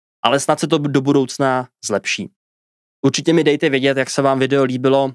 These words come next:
abych, eh, mohl něco upravit, zlepšit a aby to video zkrátka, a bylo do budoucna lepší, než je dnes. Druhá věc, kterou bych vám chtěl oznámit,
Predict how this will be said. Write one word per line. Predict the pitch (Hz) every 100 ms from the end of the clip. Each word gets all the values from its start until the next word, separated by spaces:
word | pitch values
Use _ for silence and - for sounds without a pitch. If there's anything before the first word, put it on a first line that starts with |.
| -
abych, | 117 131 123 -
eh, | 113 104
mohl | 107 143 156 175 165 156 _ _ _ 131
něco | 131 151
upravit, | 151 151 151 143 139 -
zlepšit | 117 127 127 - 139 127 - _ _
a |
aby | 104 117 120
to | 120
video | 113 110 113 110
zkrátka, | - 113 113 - 120 110 - _ _
a | 107 101 98
bylo | 113 113
do | 110
budoucna | 110 107 - 113 98 -
lepší, | 101 98 -
než | 113 -
je | -
dnes. | 95 - - - _ _ _ _
Druhá | 131 160 196
věc, | 214 214 202
kterou | - 185
bych | 180
vám | 180 175
chtěl | 175 180
oznámit, | 160 170 165 165